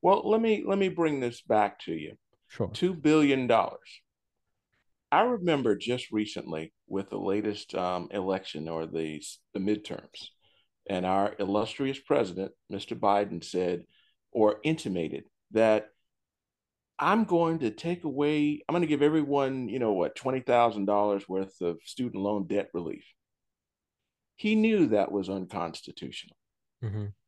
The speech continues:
Speaker 1: Two billion dollars could go a long way towards eliminating student debt for people your age. And people who are less astute as you fell for it hook, line, and sinker.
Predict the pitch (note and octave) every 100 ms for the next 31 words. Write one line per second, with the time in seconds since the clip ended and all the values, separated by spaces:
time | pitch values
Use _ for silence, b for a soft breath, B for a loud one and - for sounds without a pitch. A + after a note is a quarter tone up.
0 | _ _ - G#3+ B3 A3+ G#3 E3+ B2+ A#2+
1 | A#2 F#2+ F2 - D#2+ G#2 F#2+ F2 F#2+ G#2+
2 | G#2+ F#2+ G2+ G2 F2+ - F2+ F2 F2 F2+
3 | F#2+ F#2 F2+ E2+ E2+ - G#2+ G2 F2 F2+
4 | F2 - E2 - F#2+ - E2+ F2 F2 E2
5 | D2 - - - _ _ _ _ _ _
6 | _ _ _ _ b b _ D#3 D3 C3+
7 | C3 B2 _ _ - G3+ G3+ D#3+ D3 D3
8 | _ _ _ _ _ _ _ _ _ -
9 | E3 D#3 C3+ G#2+ A2+ B2 B2+ - - -
10 | - - G2 - D3+ C#3+ - G#2 G2 F#2+
11 | A#2 C#3 _ _ _ _ - A#2 A#2 A#2+
12 | A#2 B2 A#2+ A2 A2 G2 G2 G#2+ A2+ F2+
13 | D2+